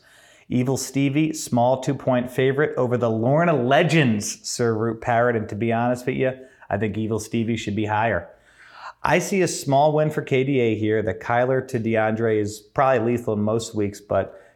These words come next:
going against Tennessee this week, who has a very poor secondary. In fact, they gave up the fifth most points to receivers last year in fantasy. It could be a bloodbath for Sir Root Parrots.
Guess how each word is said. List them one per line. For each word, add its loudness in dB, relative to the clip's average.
going 2
against -2
Tennessee -2
this -4
week, 0
who -2
has 0
a -4
very 0
poor -4
secondary. -2
In -6
fact, -2
they -2
gave -2
up -4
the -20
fifth -6
most -2
points -4
to -6
receivers -6
last 0
year -4
in -6
fantasy. -2
It -6
could -2
be 0
a 2
bloodbath 0
for -6
Sir -4
Root -2
Parrots. 0